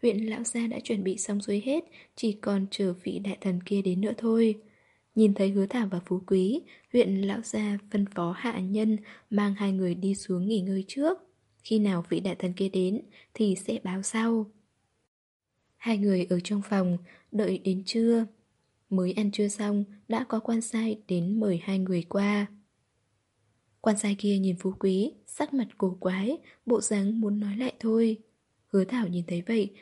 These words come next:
cảm giác tò mò mở miệng nói: "Quan sai đại ca, người làm sao lại nhìn tướng công ta như vậy?"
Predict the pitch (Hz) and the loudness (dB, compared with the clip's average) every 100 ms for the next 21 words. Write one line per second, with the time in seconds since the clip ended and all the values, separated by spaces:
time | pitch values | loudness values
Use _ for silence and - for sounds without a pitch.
0 | _ - 233 220 277 285 262 - 185 185 | _ -2 0 0 -4 -4 -6 -2 0 0
1 | 180 170 170 185 175 190 - 175 170 170 | 0 0 -2 -2 0 -2 -2 -2 -2 0
2 | 233 339 _ _ _ _ _ _ _ _ | -2 -6 _ _ _ _ _ _ _ _
3 | _ _ _ - 214 202 202 196 - 196 | _ _ _ -2 0 0 -2 -4 -4 -2
4 | 196 202 196 - _ - 226 202 196 185 | 0 -2 -4 -10 _ 0 4 4 2 0
5 | - 214 202 196 196 190 202 208 240 240 | -2 -2 -2 0 -2 0 0 0 0 0
6 | 233 240 226 220 196 202 208 | 0 0 0 0 2 2 2